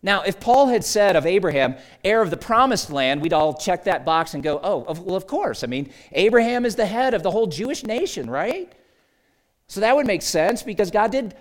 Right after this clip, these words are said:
promise the, the Jewish people the promised land. It's why he brought them out of Exodus and, and did all kinds of miraculous things. But that's not what Paul writes. He actually writes, "Heir of the world." And there's something else going on here, and I'll just touch on it and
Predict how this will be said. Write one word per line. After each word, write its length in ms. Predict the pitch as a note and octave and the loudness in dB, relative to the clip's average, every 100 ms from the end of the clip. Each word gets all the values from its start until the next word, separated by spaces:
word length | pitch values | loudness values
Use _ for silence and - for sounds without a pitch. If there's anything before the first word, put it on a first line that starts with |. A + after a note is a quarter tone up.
| - | -18
promise 640 | - G#3 A3+ A#3+ G#3 - | -2 4 4 4 0 -4
the, 160 | D#3+ F3 | -4 -6
the 220 | D3+ F3+ | -4 -6
Jewish 340 | D#3+ A3 G#3+ | -4 -4 -4
people 640 | - A#3 A#3 F3 A2 E2 - _ _ _ _ | -6 -8 -4 -2 -2 -4 -16 _ _ _ _
the 80 | C#3 | -8
promised 540 | - D3+ C3+ E3+ E3+ F3 | -6 -2 -2 -2 -6 -2
land. 360 | G3 B3 B3+ | 0 2 0
It's 140 | C3 C3 | -2 -4
why 180 | B2+ | -2
he 120 | D#3 F#3+ | -2 -2
brought 280 | D3+ E3 | -2 -2
them 140 | F#3+ G#3+ | -2 -4
out 160 | G#3+ | -4
of 80 | A3 | -4
Exodus 600 | G3+ A3 A#3+ A3+ G3 C3+ | -4 -6 -6 -4 -4 -4
and, 180 | C#3 C3+ - _ _ | -8 -10 -14 _ _
and 80 | B2+ | -8
did 100 | E3 | 0
all 140 | F#3+ G#3 | 2 2
kinds 240 | G#3+ G3+ | 0 -4
of 60 | G#3 | -2
miraculous 600 | G3+ G3+ G#3 G#3 G#3 - | 0 0 0 -2 -2 -4
things. 220 | B3 F#3 | -6 -6
But 100 | E3+ | -4
that's 200 | F#3+ F#3+ | -4 -2
not 220 | A#3+ C#4 | -2 0
what 140 | A3+ | 0
Paul 240 | - D#3+ A#2+ | -2 -2 0
writes. 240 | A2+ G#2+ | -2 -4
He 180 | G#3+ A#3 | -6 -4
actually 320 | G3+ G3 A3+ | -4 -6 -8
writes, 360 | F3 C#3+ D#3 - | -4 -2 -2 -6
"Heir 180 | E3 G#3+ | -6 -4
of 100 | F3+ | -2
the 80 | F3 | -4
world." 680 | E3+ F#3+ A#3+ B3+ D3+ F2 - _ _ _ _ _ _ _ _ _ _ _ _ _ _ _ _ | -4 -4 0 0 0 -2 -14 _ _ _ _ _ _ _ _ _ _ _ _ _ _ _ _
And 100 | - | -8
there's 100 | F#3+ | -4
something 340 | - A#3+ C#4+ | -2 -2 2
else 200 | C4+ A#3+ | 2 2
going 260 | - G#3+ F#3+ | 2 0 0
on 220 | F#3+ G#3+ | 0 0
here, 140 | F3+ D#3+ | -2 -2
and 60 | |
I'll 120 | - | -2
just 200 | G#3 A3 | -2 -4
touch 280 | - A#3 B3+ | -4 -4 -2
on 100 | F3+ | -2
it 160 | C#3+ C3+ | 0 0
and 160 | D#3 | -4